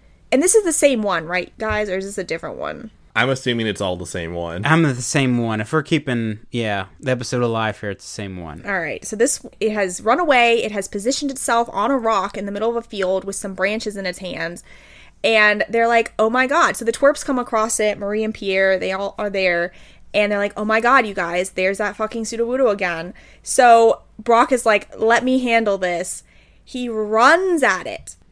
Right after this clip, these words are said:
Speaker 1: tackles it to the ground, spoons it, and then starts licking it. <laughs>
Speaker 3: That's how I caught my Sudowoodo.
Speaker 1: He's like your friendly neighborhood lickatong, and he's gonna lick it into submission.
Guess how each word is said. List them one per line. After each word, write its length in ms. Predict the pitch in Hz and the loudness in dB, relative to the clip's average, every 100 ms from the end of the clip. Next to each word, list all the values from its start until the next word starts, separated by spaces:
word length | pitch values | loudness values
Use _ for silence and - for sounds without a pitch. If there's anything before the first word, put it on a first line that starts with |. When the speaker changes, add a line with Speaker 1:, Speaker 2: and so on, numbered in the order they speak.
| - | -18
Speaker 1:
tackles 560 | - 254 339 370 370 | -2 2 2 2 0
it 120 | 349 311 | 0 -2
to 120 | 349 | -2
the 100 | 330 | -2
ground, 680 | 254 254 214 185 180 180 202 - - - | 2 4 4 2 0 -4 -8 -16 -20 -14
spoons 840 | - - - - 370 539 480 254 | -6 -4 -2 8 12 12 10 4
it, 340 | 208 170 175 _ _ - | 2 0 -4 _ _ -2
and 180 | 269 277 | 0 2
then 180 | 302 302 | 2 2
starts 520 | - 285 285 285 - - - | -2 0 2 0 -4 -14 -16
licking 580 | 214 214 254 - 285 220 208 | -8 0 0 2 -2 -2 -6
it. 480 | 143 156 - - - _ _ _ _ - | -8 -8 -10 -14 -16 _ _ _ _ -8
<laughs> 60 | 285 - - - - 381 539 - - _ _ - | -6 -6 -12 -10 -2 -2 -2 -12 -20 _ _ -12
Speaker 3:
That's 160 | 139 | -2
how 100 | 175 | 2
I 60 | 170 | 4
caught 260 | 165 156 143 | 6 6 6
my 140 | 165 | 4
Sudowoodo. 760 | - 151 120 110 113 110 131 120 - | 4 2 0 -2 -2 -2 -2 -6 -20
Speaker 1:
He's 360 | - - 220 220 | -18 -10 -8 -2
like 320 | 233 240 - | 0 0 0
your 320 | 220 202 190 - - | -2 0 -2 -10 0
friendly 560 | 247 277 302 302 311 | 2 4 2 0 0
neighborhood 800 | 277 226 220 247 254 269 269 247 | -2 0 0 2 2 2 2 0
lickatong, 840 | 208 208 190 180 160 160 156 170 - | -2 -2 -2 -4 -2 -2 -2 -6 -8
and 140 | 190 | -8
he's 140 | 190 - | -8 -6
gonna 240 | 190 175 | -4 -4
lick 340 | 170 190 - | -2 -2 -2
it 140 | 185 - | -4 -6
into 200 | 208 208 | -8 -6
submission. 920 | 202 220 196 202 214 - - 120 170 | -4 -4 -4 -4 -4 -4 -4 -4 -8